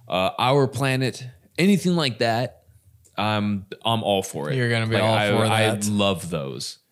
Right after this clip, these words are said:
Speaker 1: If there, if there was ever a dream job I've ever wanna do, it would be, like, a cinematographer for, uh, for B B C, for Animal, or for Planet Earth.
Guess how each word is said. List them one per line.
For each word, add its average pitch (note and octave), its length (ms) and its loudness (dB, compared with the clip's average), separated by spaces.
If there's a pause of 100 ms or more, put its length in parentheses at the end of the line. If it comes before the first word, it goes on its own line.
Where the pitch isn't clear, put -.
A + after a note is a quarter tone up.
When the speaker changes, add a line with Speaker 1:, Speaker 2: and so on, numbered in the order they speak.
(200)
Speaker 1:
If A2 140 -4
there, C3 180 4
if A#2 220 0
there D3 120 4
was E3+ 120 4
ever F3 260 2
a D#3+ 60 4
dream B2+ 400 2
job G#2 260 2
I've F#2 140 -2
ever G#2+ 200 2
wanna G#2 280 2
do, F2+ 280 2
it - 120 -4
would F2+ 260 -2
be, G#2 220 2
like, F#2+ 360 0 (360)
a G#2 60 0
cinematographer G2 1080 0
for, D2+ 400 -6 (320)
uh, D#2 360 -4 (1080)
for A2+ 160 0
B G#2+ 160 2
B G2+ 140 2
C, F#2 280 2
for E2 140 -4
Animal, D#2+ 460 -4
or F#2 200 -2
for F2 220 -2
Planet F2+ 340 -4
Earth. - 300 -10